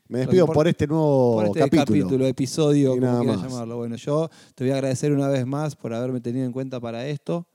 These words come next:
Speaker 2: Espero que haya sido agradable para todos,
Speaker 1: Muy
Speaker 2: más que
Speaker 1: agradable.
Speaker 2: nada para nosotros.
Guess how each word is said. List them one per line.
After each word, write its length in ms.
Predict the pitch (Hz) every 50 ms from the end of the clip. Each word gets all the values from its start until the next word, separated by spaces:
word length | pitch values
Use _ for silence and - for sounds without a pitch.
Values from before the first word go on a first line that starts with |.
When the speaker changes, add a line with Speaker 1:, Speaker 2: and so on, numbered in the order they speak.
| _ _ _ _ _ _
Speaker 2:
Espero 300 | _ - - 151 131 127
que 60 | 123
haya 140 | 131 117 131 113
sido 180 | 131 139 135 127
agradable 420 | 120 117 117 123 135 139 131 123
para 220 | 117 117 104 107
todos, 440 | 104 - 143 151 151 156 160 151 98 101
Speaker 1:
Muy 120 | 101 95
Speaker 2:
más 100 | 131 127
que 40 | 127 135
Speaker 1:
agradable. 80 | 123 127
Speaker 2:
nada 120 | 127 123
para 200 | 113 117 113 113
nosotros. 680 | 113 117 113 - 151 151 147 151 156 160 - - _